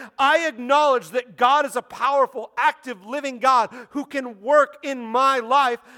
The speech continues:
that allows you to be used and then go out into the world with some boldness so that others may know him too. But to get to that point, you have to have witnessed what God can do.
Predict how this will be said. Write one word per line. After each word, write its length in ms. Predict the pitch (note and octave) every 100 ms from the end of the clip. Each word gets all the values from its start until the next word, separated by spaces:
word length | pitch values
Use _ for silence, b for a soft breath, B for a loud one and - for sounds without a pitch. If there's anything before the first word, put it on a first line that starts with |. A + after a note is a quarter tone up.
| G3
that 680 | E3+ D#3 A3+ C#4+ D4+ A#3+ -
allows 680 | C#4+ A#3+ B3 C4 C#4 B3 D#3+
you 380 | G#3 A#3+ A#3 A#3 B3 B
to 300 | - D#4 D#4+
be 160 | D#4 D4
used 720 | A#3+ G#3+ C#4 A#3+ G#3+ B3 - B3+ A3+
and 120 | C4
then 220 | C4 C4
go 180 | F3+ C4+
out 180 | D4 D#4
into 120 | C#4+
the 80 | B3+
world 320 | G#3+ A#3+ B3
with 160 | A#3 A#3
some 280 | C4 B3
boldness 520 | F3 A3+ C4 C#4 A3 G#3
so 140 | A#3
that 160 | A3+ A#3 B3
others 420 | C4+ B3+ A3+ F#3+
may 200 | G#3 G#3
know 200 | G#3 G3+
him 200 | G#3 G#3
too. 440 | - C#4+ B3+ E3 _ _ _ _ _ _ _ _ _ _ _ _ _ _ _ _ _ _ _ _ _ _ _ _ _ _ _ _ _ _ _ _ _ _ _ -
But 120 | -
to 120 | -
get 340 | G3+ C#3 A#3 -
to 120 | B3
that 300 | A#3+ A3 -
point, 520 | - A3 D#3+ - - _ _ _ _ _ _ _ _ _ _ _ _ _ _
you 200 | E3+ F#3+
have 480 | - A3 A#3 B3 _
to 160 | A3
have 160 | G3 D3+
witnessed 480 | C#3 G3 G3+ F#3+ -
what 240 | E3 C#3+
God 320 | D3+ D3 D3+
can 160 | - B2+
do. 200 | A#2 G#2+